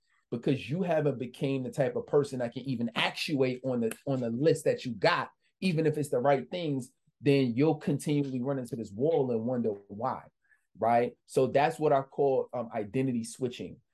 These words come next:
So essentially what that is, is, is like, you have a certain set of, you know, your morals and your values. That stays the same within you, right?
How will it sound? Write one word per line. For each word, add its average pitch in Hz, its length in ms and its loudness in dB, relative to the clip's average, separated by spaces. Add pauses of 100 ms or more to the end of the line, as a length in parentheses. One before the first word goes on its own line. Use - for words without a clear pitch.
(120)
So 131 220 2
essentially 151 460 0
what 139 160 4 (200)
that 127 160 2
is, 120 260 -2
is, 110 160 -4
is 110 140 -8
like, 110 300 0
you 143 120 2
have 151 300 4
a 127 60 -2
certain 135 380 -2
set 123 280 -2
of, 120 240 2 (100)
you 117 120 -4
know, 113 80 -4
your 107 160 -4
morals 120 400 -2
and 113 100 -2
your 107 100 -4
values. 104 540 -4
That 139 260 0
stays 131 480 0
the 107 80 -12
same 117 380 -4
within 104 320 -6
you, 90 140 -14
right? 101 180 -2